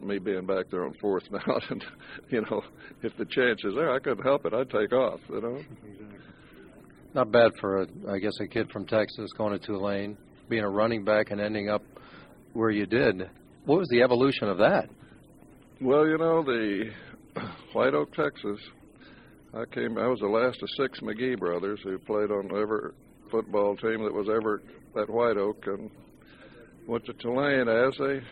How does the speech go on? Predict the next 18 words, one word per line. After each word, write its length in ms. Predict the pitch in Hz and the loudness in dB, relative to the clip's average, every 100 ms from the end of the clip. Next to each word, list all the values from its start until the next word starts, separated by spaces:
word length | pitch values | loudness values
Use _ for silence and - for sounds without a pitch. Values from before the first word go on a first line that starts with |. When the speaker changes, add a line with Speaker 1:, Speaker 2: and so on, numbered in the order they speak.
| - - - - | -20 -20 -16 -6
Speaker 1:
as 120 | 120 135 | -4 -4
a 80 | |
halfback. 500 | 120 113 - 98 107 - - - | -2 -4 -4 -4 -4 -6 -16 -10
You 120 | 104 | -8
know, 200 | 117 127 127 | -8 -8 -10
I 40 | |
was 100 | 208 | -12
a 40 | - | -10
pretty 180 | 226 - | -10 -8
big 200 | 147 117 | -8 -8
guy 260 | 127 139 90 | -6 -4 -6
enough 200 | 92 - | -8 -8
for 120 | 98 | -8
those, 240 | 110 104 - - - - 104 | -4 -4 -4 -12 -16 -14 -6
those 220 | 101 92 | -6 -4
days. 120 | 92 | -4
I 40 | |
was 120 | 104 | -6